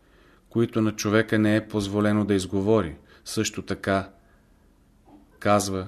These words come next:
че е бил възнесен до третото небе, значи с това той ни показва, както твърди и окултната наука, че невидимият свят е разделен на области или светове, небесата, първо, второ, трето и прочее,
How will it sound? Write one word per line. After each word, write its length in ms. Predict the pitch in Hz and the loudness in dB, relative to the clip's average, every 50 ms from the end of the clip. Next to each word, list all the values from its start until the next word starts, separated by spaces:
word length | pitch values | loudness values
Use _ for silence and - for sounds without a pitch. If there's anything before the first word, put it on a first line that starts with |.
| 117 - | -10 -10
че 160 | - - 107 101 | -6 -2 0 0
е 40 | |
бил 240 | 92 92 113 120 117 | 0 2 2 2 2
възнесен 600 | 107 107 101 95 104 107 110 110 - 110 107 101 | 2 2 2 2 2 0 0 0 0 -2 -2 -2
до 80 | 92 95 | -2 -4
третото 460 | - - 104 104 98 104 98 - 95 | -4 -2 -2 -2 -2 -2 -8 -8 -6
небе, 400 | 90 90 85 80 87 95 98 110 - _ _ _ _ _ - | -6 -6 -6 -4 -4 -6 -6 -6 -12 _ _ _ _ _ -12
значи 400 | 92 90 98 98 98 95 - 98 | -8 -4 -2 -2 -2 -2 -4 -8
с 80 | - - | -8 -6
това 340 | - 98 95 101 101 101 - | -6 -2 0 0 -2 -2 -2
той 180 | - 104 101 | -2 -2 0
ни 100 | 101 98 | 0 -2
показва, 640 | - - 95 - - 104 101 98 95 95 92 95 98 - _ _ _ _ _ _ _ _ | -4 -6 -10 -4 0 2 2 2 0 -4 -8 -10 -12 -14 _ _ _ _ _ _ _ _
както 340 | - 98 92 - - - 95 | -4 -4 -4 -4 -4 -8 -8
твърди 440 | - - - 98 87 85 92 101 101 | -8 -4 -4 -4 -4 -2 0 2 2
и 60 | 101 | 2
окултната 640 | 98 92 - - - 127 131 127 113 98 - - 82 | 2 0 -2 0 2 2 2 2 -2 -6 -6 -4 -6
наука, 360 | 80 80 82 80 78 - 85 | -4 -4 -4 -6 -6 -8 -10
че 160 | - - 90 | -6 -4 -4
невидимият 560 | 87 87 87 98 95 98 95 95 92 90 90 | -4 -2 -2 0 0 0 0 0 -2 -2 -4
свят 440 | - - - 95 92 92 - - - - | -6 -4 -2 -2 -2 -2 -4 -10 -10 -6
е 140 | 98 92 | -6 -4
разделен 540 | 87 90 87 85 90 87 87 92 95 95 92 | -4 -4 -4 -4 -4 -2 -2 -2 -2 -2 -2
на 80 | 92 92 | -2 -2
области 680 | 92 95 92 92 95 95 90 - - - 98 90 107 - _ - | -2 -2 -2 -2 -4 -4 -4 -6 -10 -10 -14 -14 -14 -18 _ -8
или 200 | 107 90 85 85 | -8 -6 -6 -6
светове, 580 | - - - 90 85 - 92 87 90 90 90 90 _ - _ _ _ _ _ - | -8 -6 -8 -8 -8 -6 -6 -4 -4 -4 -6 -8 _ -20 _ _ _ _ _ -8
небесата, 680 | 90 90 82 78 - - - 95 92 90 - - - - _ _ _ _ _ _ _ _ _ _ _ _ - | -6 -6 -6 -4 -4 -4 0 0 0 -2 -2 -8 -20 -20 _ _ _ _ _ _ _ _ _ _ _ _ -6
първо, 320 | 104 101 98 95 85 82 | -4 -4 -2 -4 -6 -8
второ, 400 | 78 - - 101 95 95 87 85 | -10 -8 -2 0 0 0 0 -2
трето 380 | - - - 95 92 - - 90 | -6 -4 -2 -2 -2 -2 -4 -8
и 60 | 80 | -8
прочее, 580 | - - 92 92 92 - - - 78 78 80 | -6 -4 -2 -2 -2 -2 -6 -8 -8 -12 -12